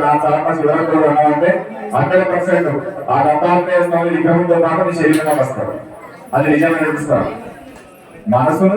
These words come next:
దృఢంగా ఉంచుకోవడం, స్మరణతో జయించలేనిది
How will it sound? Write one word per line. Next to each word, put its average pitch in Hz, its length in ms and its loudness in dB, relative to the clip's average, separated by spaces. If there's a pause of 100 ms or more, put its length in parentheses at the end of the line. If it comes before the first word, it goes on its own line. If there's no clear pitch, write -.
(120)
దృఢంగా 170 440 0
ఉంచుకోవడం, 160 440 0 (600)
స్మరణతో 160 640 0 (600)
జయించలేనిది 165 720 2